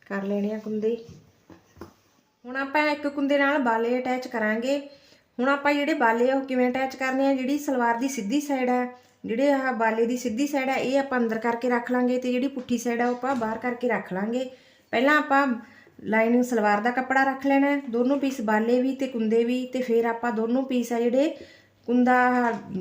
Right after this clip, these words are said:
ਲਾਈਨਿੰਗ ਦਾ ਰੱਖ ਲਾਂਗੇ ਤੇ ਕੁੰਦਾ ਫਿਰ ਆਪਾਂ ਬਾਲਾ ਰੱਖ ਲਾਂਗੇ। ਤੇ ਇਸ ਤਰ੍ਹਾਂ ਆਪਾਂ ਹੁਣ ਇੱਥੇ ਸਿਲਾਈ ਲਗਾਵਾਂਗੇ। ਹੁਣ ਆਪਾਂ ਕੁੰਦਾ ਤੇ ਬਾਲਾ ਉੱਪਰ ਰੱਖ ਲਿਆ ਤੇ ਨੀਚੇ ਦੋਨੇ ਇਹ ਲਾਈਨਿੰਗ ਦੇ ਪੀਸ ਹੋ ਗਏ ਤੇ ਆਪਾਂ ਸਿਲਾਈ ਲਗਾਵਾਂਗੇ। ਸਿਲਾਈ ਆਪਾਂ ਹਮੇਸ਼ਾ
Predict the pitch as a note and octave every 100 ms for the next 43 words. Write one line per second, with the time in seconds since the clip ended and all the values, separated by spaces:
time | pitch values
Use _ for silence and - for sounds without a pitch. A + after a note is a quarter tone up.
0 | F3+ - G3+ G#3+ A3+ B3 B3+ B3+ C4 C4
1 | C4 C4+ B3+ B3+ A#3 A3+ A3 A3 A3 G#3+
2 | A3+ C4+ G#3 F#3 F3+ F3 F3 F3 F3 F3
3 | F3+ - _ _ - A#3+ A#3 A#3 A#3+ A#3
4 | A#3 A3+ A3 A#3+ A#3 B3 C#4 A#3+ G3+ F#3+
5 | F#3 E3+ E3+ E3+ E3+ - _ _ _ B3
6 | C4+ B3+ C#4 C#4 B3+ B3+ C4 C4 A#3+ B3
7 | B3+ B3+ A#3 A3+ A3+ B3 B3+ C4+ C#4 C4+
8 | B3 A3+ A3+ B3 A3+ A#3+ C4 B3+ C4 G#3+
9 | F#3 F#3+ G#3 G#3+ A#3 A3+ A#3 A#3 B3+ B3+
10 | - _ _ A#3 A#3+ A#3+ A3 G3+ G#3 G3
11 | F#3 F#3 G3+ A3 A3 G#3+ B3+ C4+ C4+ B3+
12 | A#3+ B3 B3 C4+